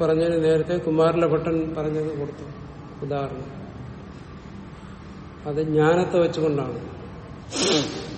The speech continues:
ആ യഥാർത്ഥ ജ്ഞാനത്തെക്കാളും ബലം യഥാർത്ഥ ജ്ഞാനത്തിനാണ്. യഥാർത്ഥ ജ്ഞാനമാണ് ആദ്യം ഉണ്ടാവുന്നത്, പിന്നീടാണ് എന്തുണ്ടാവുന്നത്? യഥാർത്ഥ ജ്ഞാനം. പക്ഷെ അതിനാണ് ബലം.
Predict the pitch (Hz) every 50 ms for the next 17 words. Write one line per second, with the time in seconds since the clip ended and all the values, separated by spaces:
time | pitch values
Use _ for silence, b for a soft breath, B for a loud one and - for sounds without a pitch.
0 | - - - - - - - - - - - - - - 160 151 151 147 160 170
1 | 175 175 165 170 160 156 156 156 160 156 151 160 147 156 156 156 156 160 160 160
2 | 151 147 143 151 156 - - - - - - - - - - - - - - 147
3 | 139 143 147 147 151 - 151 143 147 143 143 143 143 139 143 139 139 135 135 135
4 | 135 139 147 151 151 151 160 156 156 156 160 160 160 165 175 175 170 170 160 180
5 | 170 156 147 143 131 135 131 - - - - - - - - - - - - -
6 | - - - - - - - - - - - - - - - 151 143 143 151 165
7 | 160 165 170 170 170 165 165 170 160 160 160 160 160 156 151 151 147 143 135 -
8 | - - - - - - - - - - - - - - 147 139 151 151 143 147
9 | 143 - 143 139 131 135 135 135 127 147 151 151 151 156 160 160 147 143 143 -
10 | 131